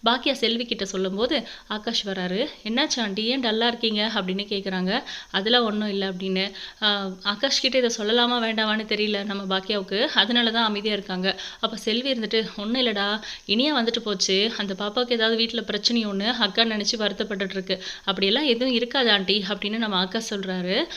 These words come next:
அப்போ, "இருக்கக்கூடாதுன்னு தான் நானும் நினைக்கிறேன்" அப்படின்னு பாக்கியா சொல்றாங்க.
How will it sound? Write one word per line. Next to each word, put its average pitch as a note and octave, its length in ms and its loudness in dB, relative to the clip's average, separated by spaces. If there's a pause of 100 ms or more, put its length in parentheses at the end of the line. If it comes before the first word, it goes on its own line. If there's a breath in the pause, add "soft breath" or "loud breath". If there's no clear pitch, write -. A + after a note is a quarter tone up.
(200 loud breath)
அப்போ, A#3+ 240 4 (260)
"இருக்கக்கூடாதுன்னு A3+ 640 0
தான் A#3+ 180 2
நானும் G#3 280 2
நினைக்கிறேன்" G#3 420 2
அப்படின்னு G3 400 -2
பாக்கியா G3+ 300 0
சொல்றாங்க. G3 340 -2